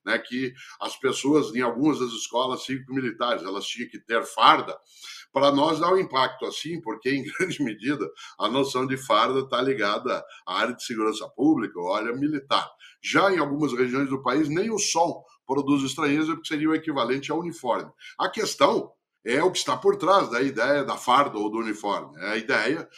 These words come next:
né, de uma ordenação do modo de ação que desconsidera as outras questões pedagógicas. Seria o equivalente,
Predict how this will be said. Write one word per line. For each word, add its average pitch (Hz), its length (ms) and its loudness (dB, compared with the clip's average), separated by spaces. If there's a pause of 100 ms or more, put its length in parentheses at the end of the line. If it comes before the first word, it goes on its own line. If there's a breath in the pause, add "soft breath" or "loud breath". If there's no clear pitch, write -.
(140 loud breath)
né, 135 180 0
de 131 160 -2
uma 160 360 0
ordenação 143 880 0 (260 soft breath)
do 131 120 0
modo 127 480 0
de 104 120 -4
ação 160 280 -4
que 190 120 -8
desconsidera 160 760 0 (240 loud breath)
as 120 200 -2
outras 143 360 -2
questões 139 480 -6
pedagógicas. 135 760 -6
Seria 151 240 0
o 180 60 2
equivalente, 143 680 -4